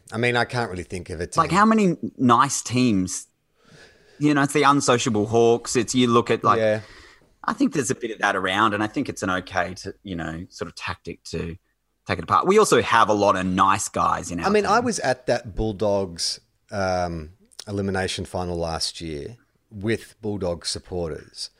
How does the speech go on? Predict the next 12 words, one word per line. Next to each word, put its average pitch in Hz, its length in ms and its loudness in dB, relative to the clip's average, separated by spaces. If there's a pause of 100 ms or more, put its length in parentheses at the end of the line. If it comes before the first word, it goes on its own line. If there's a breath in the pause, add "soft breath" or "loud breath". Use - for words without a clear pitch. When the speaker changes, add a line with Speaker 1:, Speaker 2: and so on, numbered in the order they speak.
(480)
Speaker 1:
and 113 540 -2 (380)
Speaker 2:
Mm. 101 200 0
Speaker 1:
watching 143 380 0
how 107 160 0
they 101 320 2
Speaker 2:
Mm. 110 380 0
Speaker 1:
roughed 101 300 -4
up - 320 -6
the 95 100 -10
Dogs 87 480 -2
and 95 100 -4
stuff, 87 240 -6